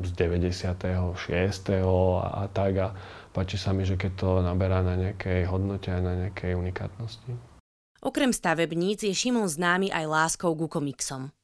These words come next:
Speaker 2: Podobne ako Lego predstavovali záblesk nedostupného farebného sveta, ktorý mu cez komiksy sprostredkovávala najmä rodina v Nemecku.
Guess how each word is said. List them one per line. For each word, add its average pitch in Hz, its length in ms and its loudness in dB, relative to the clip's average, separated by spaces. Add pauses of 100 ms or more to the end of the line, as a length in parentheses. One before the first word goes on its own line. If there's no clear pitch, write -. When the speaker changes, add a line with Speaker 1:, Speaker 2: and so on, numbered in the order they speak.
(260)
Speaker 2:
Podobne 190 400 4
ako 156 340 -2
Lego 185 240 2
predstavovali 214 720 0
záblesk 175 560 -2
nedostupného 180 720 0
farebného 175 560 -2
sveta, 160 480 -2 (300)
ktorý 269 260 2
mu 262 140 0
cez 190 180 -2
komiksy 180 540 -2
sprostredkovávala 170 1040 0
najmä 175 380 2
rodina 147 320 -2
v 131 160 -10
Nemecku. 127 400 -8